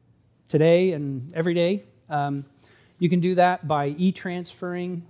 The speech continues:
funds, uh, office at gracevalleychurch dot C A. You can go to W W W dot grace valley church dot C A and see various ways that you can give online. And if you wanna maybe pay by check and mail it in,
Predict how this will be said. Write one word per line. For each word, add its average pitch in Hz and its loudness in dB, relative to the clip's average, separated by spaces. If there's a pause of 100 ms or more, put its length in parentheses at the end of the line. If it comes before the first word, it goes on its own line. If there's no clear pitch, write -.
funds, 175 -4
uh, 139 -6
office 151 -4
at 156 -10
gracevalleychurch 147 -8
dot 139 -4
C 151 -6
A. 160 -4
You 160 -6
can 147 -8
go 151 -2
to 156 0 (800)
W 160 2
W 147 -4
W 196 2
dot 190 2
grace 196 -4
valley 190 -4
church 185 -8
dot 185 -2
C 175 -4
A 175 -4
and 151 -8
see 170 -6
various 156 -6
ways 147 -2
that 127 -8
you 143 -4
can 143 -8
give 143 -4
online. 160 0 (800)
And 143 2
if 135 -6
you 151 -4
wanna 139 -4 (460)
maybe 147 0
pay 156 -4
by 139 -2
check - -4 (160)
and 139 -6
mail 147 -4
it 143 -2
in, 208 0